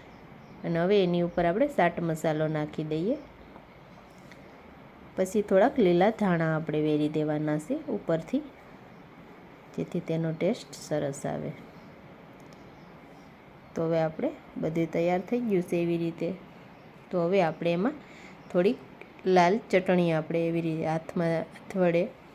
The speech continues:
ચાટી દઈશું અને પછી આપણે એની ઉપર બેટરને નાખવાનું ચા-, ચણાના લોટનું.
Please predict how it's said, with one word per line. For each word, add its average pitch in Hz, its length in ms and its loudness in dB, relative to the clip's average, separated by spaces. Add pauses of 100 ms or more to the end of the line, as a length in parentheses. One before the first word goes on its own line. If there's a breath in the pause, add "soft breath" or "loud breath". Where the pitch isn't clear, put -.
(540 loud breath)
ચાટી 160 300 0
દઈશું 151 420 -4 (2000 loud breath)
અને 170 120 -2
પછી 208 340 0
આપણે 165 280 4
એની 165 140 0
ઉપર 170 340 0
બેટરને 180 640 0 (140)
નાખવાનું 160 680 -2
ચા-, 147 140 2
ચણાના 156 720 -2
લોટનું. 151 500 -6